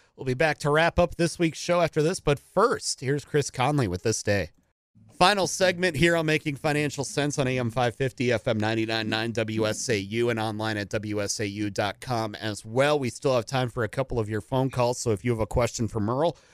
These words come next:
go ahead and give us a call at seven one five, eight four five, two one five five. Again, that's seven one five, eight four five, two one five five. We'll be happy to connect you,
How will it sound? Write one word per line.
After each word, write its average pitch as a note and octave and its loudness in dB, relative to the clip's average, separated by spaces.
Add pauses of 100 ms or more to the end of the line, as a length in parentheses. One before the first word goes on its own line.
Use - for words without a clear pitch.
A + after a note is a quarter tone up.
(180)
go C3+ 6
ahead C3+ 4
and A#2+ 0
give B2+ 0
us - -4
a A2+ -8
call C#3+ 2
at C#3+ -4
seven C3 2
one B2 2
five, C3 -2 (100)
eight C3 0
four C#3 0
five, A#2 -2 (140)
two D#3 0
one C3 4
five A2 0
five. B2 -2
Again, G#2+ -4
that's G2 -8
seven G#2+ -2
one G#2 -2
five, G2 -4 (180)
eight A#2+ -2
four G2 0
five, F#2 0 (460)
two G#3+ 2
one D#3+ 4
five C#3+ 2
five. C3+ 0
We'll B2+ 0
be B2 -2
happy A#2 0
to A2 0
connect A2+ -4
you, G#2+ 0